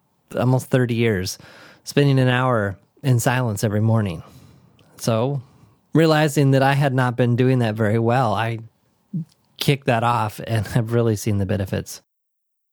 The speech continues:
I guess the strangest part of this whole thing with this book is there's nowhere to get to.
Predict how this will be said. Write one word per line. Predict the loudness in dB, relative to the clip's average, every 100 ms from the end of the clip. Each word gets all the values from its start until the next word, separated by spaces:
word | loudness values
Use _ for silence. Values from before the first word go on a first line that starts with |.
| _ _ _ -4
I | 0
guess | 0 2
the | 0
strangest | 0 2 2 2 0
part | 0 0
of | -2
this | -2
whole | 0 0
thing | 0 0
with | -2
this | -6 -6
book | -4 -2 0
is | -2 -4 -20 -20 -20 -20 _ _ _ _ _ _ _ _ _ -10 2
there's | 2 4
nowhere | 2 4 4 2
to |
get | 2 0 -2
to. | -4 -6 -8